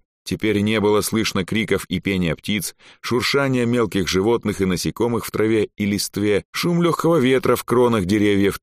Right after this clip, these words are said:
тоже исчез. Вместо него навалилась давящая, тяжелая тишина, будто я попал в вакуум. Ни единого ветерка, ни единого движения, мертвый лес будто застыл в статике. Если честно, я даже прикосновения воздуха на коже не ощущал.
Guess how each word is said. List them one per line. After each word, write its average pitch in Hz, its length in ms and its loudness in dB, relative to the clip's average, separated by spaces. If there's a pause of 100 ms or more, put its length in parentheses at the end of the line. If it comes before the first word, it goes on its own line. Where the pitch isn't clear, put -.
тоже 107 500 2
исчез. - 760 -2
Вместо 82 420 -2
него 85 320 0
навалилась 82 540 0
давящая, 76 800 -2 (180)
тяжелая 95 580 0
тишина, 95 600 -2
будто 78 400 -4
я 80 240 0
попал 73 420 -2
в 64 120 -8
вакуум. 67 540 -4 (640)
Ни 95 100 -2
единого 107 400 0
ветерка, 82 720 0
ни 80 140 2
единого 104 440 0
движения, 85 760 0 (140)
мертвый 117 420 0
лес 113 240 2
будто 107 360 -2
застыл 107 440 0
в - 100 -4
статике. - 640 -4 (720)
Если 82 360 -4
честно, 87 380 -4
я 73 180 -2
даже 92 260 0
прикосновения 101 720 -2
воздуха 85 480 -2
на 80 120 -2
коже 76 300 -4
не 73 120 -4
ощущал. 73 640 -6